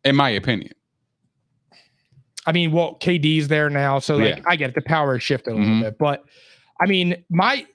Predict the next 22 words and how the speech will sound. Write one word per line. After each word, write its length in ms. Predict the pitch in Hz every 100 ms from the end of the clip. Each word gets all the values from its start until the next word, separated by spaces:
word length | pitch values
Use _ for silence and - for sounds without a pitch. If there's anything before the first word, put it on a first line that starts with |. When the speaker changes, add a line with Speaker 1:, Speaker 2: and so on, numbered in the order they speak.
| _ -
Speaker 2:
like, 220 | 175 180 143
my 160 | 175
biggest 360 | 202 202 196 -
takeaway, 380 | 165 156 135 135
I 100 | 165
have 120 | 165
two 160 | 208 190
takeaways 360 | 160 127 110
from 160 | 117 104
it. 60 |
The 60 | 120
biggest 280 | 185 240 175
one 140 | 165
is 100 | 143
that 240 | 139 135 - _ 135
Joker's 380 | 156 185 180 147
the 80 |
best 180 | 143 156
player 160 | 165 160
in 60 | 165
the 80 |
league. 300 | 156 113 113